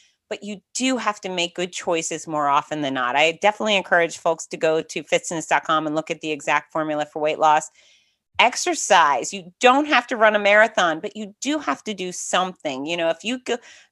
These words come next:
go out and make a concerted effort to get sweaty most days of the week, you're gonna be far more likely to live long and live well than if you hadn't.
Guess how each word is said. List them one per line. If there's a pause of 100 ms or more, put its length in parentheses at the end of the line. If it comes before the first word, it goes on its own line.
go
out
and
make
a
concerted
effort
to
get
sweaty
most
days
of
the
week, (640)
you're
gonna
be
far
more
likely
to
live
long
and
live
well (280)
than
if
you
hadn't.